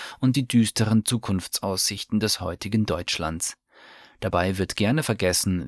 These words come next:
wie sozial ungerecht und ja auch repressiv die B R D sein konnte. Drei Beispiele dürften genügen. Die Parteien S P D und C D U, C S U hatten das Land fest im Griff.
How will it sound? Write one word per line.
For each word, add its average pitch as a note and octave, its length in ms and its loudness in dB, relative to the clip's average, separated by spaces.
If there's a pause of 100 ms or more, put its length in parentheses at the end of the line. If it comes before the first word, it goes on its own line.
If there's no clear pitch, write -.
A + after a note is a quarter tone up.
wie A#2 80 2
sozial C3 540 0
ungerecht A#2+ 640 0
und G2+ 200 -2
ja B2+ 380 2
auch B2 340 2
repressiv A2+ 800 0
die A2 140 2
B F2+ 180 0
R D#2+ 140 -4
D F2 240 -2
sein F#2 300 2
konnte. E2 520 -6 (760)
Drei F#2+ 300 0
Beispiele F2 640 0
dürften F2+ 400 0
genügen. A2 580 6 (800)
Die G#2+ 80 0
Parteien G#2 540 2
S - 180 -2
P G#2+ 140 2
D A#2+ 340 2
und F#2 340 -4
C G#2+ 120 0
D G2+ 140 0
U, G2+ 100 0
C D3 240 0
S A#2+ 180 0
U A2+ 160 0
hatten B2 320 -2
das C3 220 2
Land G#2 260 2
fest - 340 -2
im A#2 200 0
Griff. - 420 -8